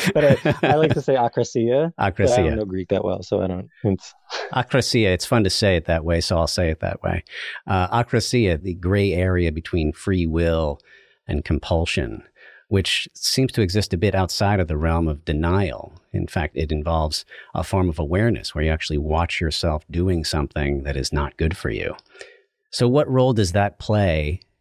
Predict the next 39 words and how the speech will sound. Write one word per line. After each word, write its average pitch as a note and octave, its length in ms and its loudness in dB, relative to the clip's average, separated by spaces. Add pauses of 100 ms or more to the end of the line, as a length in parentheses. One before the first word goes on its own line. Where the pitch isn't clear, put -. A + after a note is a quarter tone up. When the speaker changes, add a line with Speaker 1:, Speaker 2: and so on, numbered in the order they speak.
(160)
Speaker 2:
in F2+ 480 2 (420)
what G2+ 500 0
we G2+ 160 2
might G2+ 180 4
argue F#2 580 0
is E2 540 -2 (200)
the D2+ 480 0 (420)
more F#2 160 4
nuanced F#2 520 2
understanding E2 640 0
of D2+ 100 -8
addiction D2+ 440 -4
that D2 100 -2
I C#2+ 80 0
think F#2+ 260 -2
you're D2 120 -2
arguing D#2 340 0
for B1 240 -4
in B1 60 -2
this - 100 -6
book? - 320 -8 (640)
Speaker 1:
Yeah, B2 220 2 (180)
absolutely, B2+ 580 2
Andrew. G2+ 320 0
And G2 80 -2
thank A2+ 200 -2
you A2 100 0
for F#2 380 -2 (640)
bringing G#2+ 240 2
that G2 160 0
to G2+ 100 -2
light, F#2+ 240 0
'cause A#2 140 -2
it D#3 100 0
is E3 160 2
really A2+ 220 2
important G2+ 420 -2
to F#2+ 80 -2
me. F2+ 300 -4